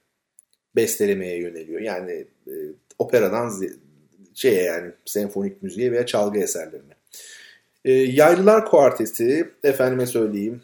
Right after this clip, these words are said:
bin dokuz yüz elli dörtte Paris'te, birinci senfoni aynı yıl Viyana'da, birinci piyano konçertosu Idilbret'in solistliğiyle bin dokuz yüz elli sekizde Brüksel'de, ikinci Yaylılar Kuarteti aynı yıl Washington'da, üçüncü senfoni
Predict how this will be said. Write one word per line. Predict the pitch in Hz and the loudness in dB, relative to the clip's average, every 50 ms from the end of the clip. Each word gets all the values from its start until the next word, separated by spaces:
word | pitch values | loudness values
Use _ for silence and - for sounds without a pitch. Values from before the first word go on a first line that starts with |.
| _ _ _ _ | _ _ _ _
bin | 104 120 123 123 | -10 -6 -4 -4
dokuz | 117 120 127 117 | -4 -2 -2 -2
yüz | 120 117 | -2 -2
elli | 117 117 | 0 0
dörtte | 120 113 110 - 120 113 - | 0 0 0 0 -4 -6 -6
Paris'te, | - 113 113 110 104 95 90 - - - - - 87 80 - - | -4 -4 -2 -2 -2 -4 -4 -8 -8 -8 -10 -14 -14 -16 -14 -10
birinci | 110 123 131 143 151 156 170 | -6 -6 -4 -4 -4 -6 -4
senfoni | - - 156 139 131 123 - 120 113 110 110 104 | -4 -2 -2 -2 -2 -4 -6 -6 -6 -4 -6 -6
aynı | - 107 113 117 110 110 | -6 -6 -6 -6 -4 -4
yıl | 110 107 104 98 95 | -6 -6 -6 -8 -8
Viyana'da, | 98 104 107 101 95 - - 82 69 - _ _ _ _ _ _ _ _ _ _ - | -6 -6 -4 -6 -6 -8 -10 -14 -18 -18 _ _ _ _ _ _ _ _ _ _ -6
birinci | 120 131 147 156 165 - | -4 -2 -2 -2 -4 -4
piyano | - - 175 180 180 170 - | -4 -2 0 2 2 2 2
konçertosu | 156 143 131 - 135 127 123 - 113 110 - - 139 135 - | 0 -2 0 2 2 0 0 0 -6 -8 -8 -8 -8 -8 -6
Idilbret'in | 123 120 123 131 127 131 127 123 127 - 147 | -8 -6 -6 -6 -2 0 0 0 0 0 -6
solistliğiyle | 139 - - 120 113 113 - - - 123 113 110 107 104 | -6 -2 -2 -2 -2 -2 -6 -8 -8 -8 -6 -6 -6 -6
bin | 113 113 113 | -6 -6 -6
dokuz | 110 110 - 117 107 101 | -6 -6 -6 -8 -6 -4
yüz | 95 104 | -4 -4
elli | 107 | -4
sekizde | - - 104 - - - 110 104 107 | -6 -10 -10 -10 -10 -10 -10 -8 -6
Brüksel'de, | 110 123 131 127 - - 90 82 80 76 - 82 95 - _ _ _ _ _ _ _ - | -6 -6 -6 -6 -4 -4 -4 -6 -6 -8 -10 -10 -12 -12 _ _ _ _ _ _ _ -20
ikinci | - - - 175 180 175 190 190 | -12 -6 -4 -4 -4 0 2 4
Yaylılar | 175 156 147 143 143 147 156 160 165 165 | 6 6 6 4 4 4 4 4 2 2
Kuarteti | - 160 143 127 113 - - 107 - - | 2 2 2 2 2 0 -2 -6 -6 -6
aynı | - 120 135 139 135 127 117 | -4 -2 -2 -2 -2 -4 -4
yıl | 117 123 123 110 113 127 127 | -4 -4 -2 0 2 2 2
Washington'da, | 127 - 113 101 - - 90 87 80 80 80 73 - _ _ _ - - - _ _ _ _ _ - - | 0 -2 -10 -10 -12 -12 -16 -14 -16 -16 -16 -16 -18 _ _ _ -20 -20 -20 _ _ _ _ _ -8 -8
üçüncü | 143 - - 175 175 175 196 226 214 - - | -6 -4 -2 -2 -2 -2 -2 -2 -4 -4 -6
senfoni | - - - 131 123 120 113 - 113 110 110 127 160 175 175 175 | -8 -4 -2 0 0 -2 -2 -4 -6 -6 -6 -6 -6 -6 -8 -10